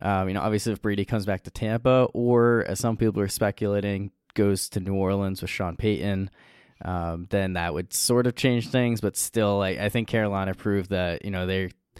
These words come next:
the pieces are there with the right head coach. I don't think Steve Wilkes is that guy, but I think the right head coach and then the right quarterback, you know, Sam Darnold, uh, that was a tough showing for him in,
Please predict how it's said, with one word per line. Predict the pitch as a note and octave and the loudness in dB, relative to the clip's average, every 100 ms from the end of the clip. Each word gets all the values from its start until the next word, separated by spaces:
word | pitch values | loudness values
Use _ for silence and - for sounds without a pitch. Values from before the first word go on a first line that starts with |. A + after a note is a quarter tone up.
| - - - | -20 -20 -16
the | - C3+ D#3+ | -12 2 2
pieces | - F3 E3+ D#3+ | 4 2 4 6
are | C#3+ A2+ | 8 8
there | G#2 G2 F#2+ | 6 4 4
with | A2 G#2 | 0 0
the | G#2+ | 2
right | A2+ A2+ | 4 4
head | A#2+ - | 0 2
coach. | G#2+ F#2+ - | 2 2 0
I | F#2 | -2
don't | G#2+ G#2+ | -2 0
think | A2+ | -4
Steve | - A2+ G2+ | -2 0 2
Wilkes | F#2+ F#2 | 0 -2
is | - | -4
that | D#2+ D#2 | -4 -2
guy, | F2 E2 E2 | -2 -2 -2
but | F2 | -4
I | |
think | F2+ G2 | -4 -4
the | G2 | -2
right | F#2 G2 | 0 0
head | G#2+ G2+ | 0 0
coach | G#2 G2 F#2 - | 2 2 0 -6
and | G2 | -8
then | F2+ F2+ | -8 -6
the | |
right | F2 G2 G#2 | -2 -2 -2
quarterback, | - G#2 F#2+ F2 F2 F2+ - _ _ _ - - | 0 0 0 -2 -2 -4 -10 _ _ _ -20 -14
you | G2 | -12
know, | E2 | -10
Sam | - B2+ A2 | -4 -2 0
Darnold, | G#2 G2+ F#2+ F2+ - - - - - _ _ - | 0 0 -2 -4 -8 -20 -20 -20 -20 _ _ -8
uh, | G#2 | -4
that | G#2 G#2 | 0 2
was | G#2+ F#2+ | 2 0
a | |
tough | F2 - G#2 - | -2 0 0 0
showing | A2+ G2+ F#2+ | 0 0 -2
for | F2+ G2 | -4 -2
him | G2+ F#2+ F2+ | -2 -2 -4
in, | F#2 | -6